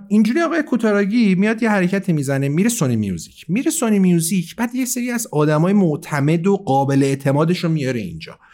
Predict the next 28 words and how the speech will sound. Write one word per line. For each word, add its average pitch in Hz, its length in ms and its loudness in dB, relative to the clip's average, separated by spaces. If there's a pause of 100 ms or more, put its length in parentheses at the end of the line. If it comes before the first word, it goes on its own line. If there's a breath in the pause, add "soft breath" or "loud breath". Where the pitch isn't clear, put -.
(400 soft breath)
یکی 302 400 0
از 202 240 0
اونا 147 420 2
یه 180 220 0
تیمی 175 460 0
بودن 110 380 0
تو 107 100 -2
سونی 104 800 -4 (460 soft breath)
که 120 360 2 (360)
تو - 120 0 (160)
بخش 151 280 -2
سخت 131 460 -2
افزار 123 600 0
و 131 80 0
نرم 123 280 0
افزار 135 460 0
مشغول 123 360 -6
کار 113 280 -2
بودن. 110 200 -6
یه 156 60 -2
سری 185 180 -4
مهندس 170 440 0
بودن، 220 240 -2
به 147 100 -4
شدت 151 380 -6
مهندسای 151 500 0
باهوش 127 720 -2
و 165 300 0